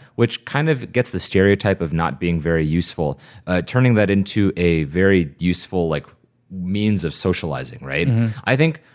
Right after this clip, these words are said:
Speaker 1: even what we have. So, like, every so often, like, I'll come over and, you know, we'll just play, we'll play video games.
Speaker 2: Yeah.
Speaker 1: And video games for me is one of those guilty pleasures too. It's like, you know,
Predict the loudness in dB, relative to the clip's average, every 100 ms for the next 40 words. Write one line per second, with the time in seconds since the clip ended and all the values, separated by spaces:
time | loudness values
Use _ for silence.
0 | _ -6 -4 -2 0 0 -2 -10 -6 0
1 | 4 2 0 -14 _ -4 0 2 4 4
2 | 4 2 0 0 -2 -2 0 0 0 -4
3 | -8 _ -20 _ 0 0 0 -2 -6 _
4 | _ -2 2 2 2 -2 -6 -12 -4 2
5 | 4 6 2 0 -2 -2 2 4 4 2
6 | 0 -8 -12 -14 _ _ -6 0 2 2
7 | 4 4 6 4 2 2 4 6 4 2
8 | 0 2 0 0 -4 -4 -4 -4 -6 -2
9 | 2 2 0 0 0 0 -8 _ -8 -2
10 | -2 -2